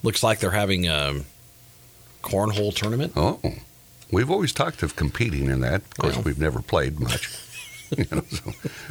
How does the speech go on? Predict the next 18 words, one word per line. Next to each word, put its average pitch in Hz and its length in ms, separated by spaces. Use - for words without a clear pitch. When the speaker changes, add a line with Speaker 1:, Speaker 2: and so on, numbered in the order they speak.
Speaker 2:
we'd 87 180
be 82 140
smoked. 76 440
Speaker 1:
Uh, 104 120
for 113 180
sure. 90 260
Speaker 2:
Yeah. 64 140
Speaker 1:
For 98 340
sure. 64 360
Uh, 107 260
yeah, 123 200
live 135 260
music. 139 460
There's, 120 340
um, 107 280
live 120 360
pro 127 300
wrestling 143 580